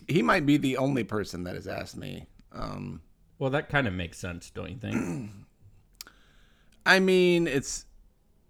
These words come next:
Speaker 1: it's probably because people are afraid to approach me about it, you know?
Speaker 2: <laughs>
Speaker 1: Like,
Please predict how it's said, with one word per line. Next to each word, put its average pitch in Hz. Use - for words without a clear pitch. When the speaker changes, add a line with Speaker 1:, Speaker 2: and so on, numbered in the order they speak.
Speaker 1:
it's 135
probably 135
because 98
people 95
are 87
afraid 90
to 87
approach 85
me 90
about 90
it, 92
you 90
know? 90
Speaker 2:
<laughs> -
Speaker 1:
Like, 87